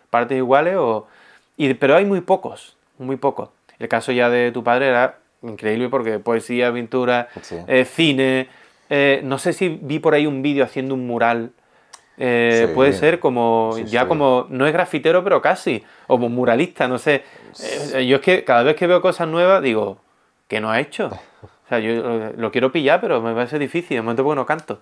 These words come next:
Speaker 1: <laughs>
Speaker 2: Bueno, es,
Speaker 1: Pero
Speaker 2: es, es complicado, claro, es que,
Speaker 1: <laughs> Sí.
Speaker 2: eh, sí, hizo, mm,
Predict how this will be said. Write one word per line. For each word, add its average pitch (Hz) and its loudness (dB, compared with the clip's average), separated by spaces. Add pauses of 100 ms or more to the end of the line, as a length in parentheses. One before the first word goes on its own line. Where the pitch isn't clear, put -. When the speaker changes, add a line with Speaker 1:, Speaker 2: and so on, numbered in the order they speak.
Speaker 1:
<laughs> - -10
Speaker 2:
Bueno, 107 -2
es, 85 -6
Speaker 1:
Pero 123 2
Speaker 2:
es, - -8
es 92 -2
complicado, 123 2
claro, 110 -2
es 135 -12
que, 139 -2
Speaker 1:
<laughs> 76 -10
Sí. 90 -8
Speaker 2:
eh, 85 -8
sí, 131 -4
hizo, 117 2
mm, 98 -8